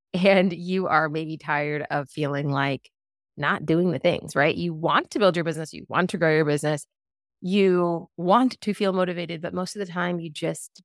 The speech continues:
don't, or more often than not, you don't. So I'm gonna help you guys apply a couple shifts that will help you kind of ramp up your motivation and just talk about motivation as a whole. So let's dive in. Before we really dive into little tips and tricks I've got for you guys,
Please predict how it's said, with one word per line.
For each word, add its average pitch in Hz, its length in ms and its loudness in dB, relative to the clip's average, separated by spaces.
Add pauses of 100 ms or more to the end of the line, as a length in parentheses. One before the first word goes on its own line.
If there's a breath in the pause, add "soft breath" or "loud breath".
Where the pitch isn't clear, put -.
don't, 208 460 -6 (400)
or 170 80 2
more 160 220 0
often 156 320 -2
than 147 160 -4
not, 139 260 -2
you 151 140 -8
don't. 143 280 -2
So 165 280 4
I'm 190 160 4
gonna 202 120 6
help 170 300 -2
you 160 80 -4
guys 151 200 0
apply 147 320 -2
a 143 40 -4
couple - 260 -10
shifts - 400 -4 (300 soft breath)
that - 140 0
will 135 60 0
help 156 360 -2
you 220 260 4 (140)
kind 311 180 0
of 208 80 0
ramp 175 280 2
up 180 180 -2
your 165 100 -4
motivation 151 840 -2 (360 loud breath)
and 247 240 6
just 349 200 0
talk - 160 0
about 185 160 4
motivation 156 600 0 (120)
as 143 340 0
a 143 200 0
whole. - 380 -4
So - 140 -4
let's 160 180 0
dive 143 200 4
in. 135 200 0 (540)
Before 269 420 6 (140)
we 214 100 2
really 196 220 2
dive 180 300 2
into 170 320 -10
little 202 340 -6
tips - 260 -6
and 220 80 0
tricks - 280 -8
I've 143 100 -12
got 139 260 -4
for 143 60 -8
you 139 160 -4
guys, - 540 -6